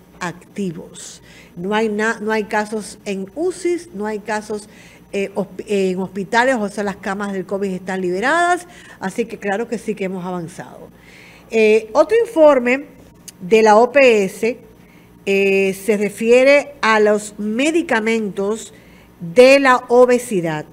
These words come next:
porque dice, eh,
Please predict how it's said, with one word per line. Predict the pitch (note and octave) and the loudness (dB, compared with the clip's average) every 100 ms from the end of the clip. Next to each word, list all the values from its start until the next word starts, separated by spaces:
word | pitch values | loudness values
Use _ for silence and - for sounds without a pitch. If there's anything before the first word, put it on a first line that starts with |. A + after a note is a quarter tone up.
| - _ - _ - - _ | -20 _ -20 _ -20 -20 _
porque | C#4 E4 D#4 - A#3 C4+ - - - - - _ _ - - | 8 10 10 6 0 0 -4 -20 -20 -20 -20 _ _ -20 -14
dice, | D#3+ A3+ B3 - D4+ C#4+ C#4 C4 A#3+ A3+ - - | -4 -2 -2 0 4 8 8 8 6 4 -2 -4
eh, | G3+ G3+ G3 F#3+ F#3 F3+ F3 E3 D#3 | 0 2 2 2 0 0 -2 -2 -4